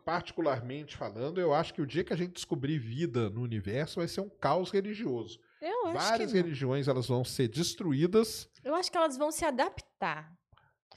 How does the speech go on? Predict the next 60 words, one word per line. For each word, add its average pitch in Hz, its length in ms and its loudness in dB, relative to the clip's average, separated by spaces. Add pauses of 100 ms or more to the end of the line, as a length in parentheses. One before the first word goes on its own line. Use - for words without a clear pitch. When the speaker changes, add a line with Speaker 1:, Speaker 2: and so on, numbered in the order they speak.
(320)
Speaker 1:
Algumas 170 680 8
estão. 95 340 4
Eu 107 120 0
acho 160 140 6
que - 60 2
algumas 196 400 6
vão 247 100 -4
ser 208 140 4
destruídas, 151 560 0
algumas 185 460 4
vão - 120 2
se - 120 2
adaptar 160 520 4
e 202 60 2
vão 196 160 0
se, 214 320 -6
vão 151 180 4
nascer 208 380 4
novas, 131 720 0 (240)
tá? 117 240 -6 (540)
Por - 100 -14
isso - 40 -2
Speaker 2:
Vão 247 80 2
Speaker 1:
que 262 60 4
eu - 40 6
acho 254 80 8
que 247 60 4
vai 240 80 6
Speaker 2:
pegar - 20 4
Speaker 1:
ser 233 60 4
uma 175 80 4
Speaker 2:
algum 208 180 0
Speaker 1:
confusão. 214 240 -2
Speaker 2:
trecho 233 520 2
ali 202 200 -4
do 220 360 -2
Speaker 1:
Ah, 202 60 -2
é. - 20 -6
Speaker 2:
livro 226 580 -4
e - 20 -2
falar, 202 500 2
ó, 175 40 -2
tá 185 160 -6
vendo? 240 240 -4
Isso 226 180 -4
aqui 285 380 -6
já 233 140 0
Speaker 1:
A - 160 -8
gente 214 120 2
Speaker 2:
tava, 254 80 2
Speaker 1:
sempre 247 240 8
falou. 196 280 8
Speaker 2:
é. 220 280 6 (140)
Speaker 1:
Tava 143 160 0
escrito 190 380 2
aqui, 202 200 4
vocês 180 220 6
nunca 233 220 6
leram. 165 280 6
Speaker 2:
Exatamente. 202 580 -4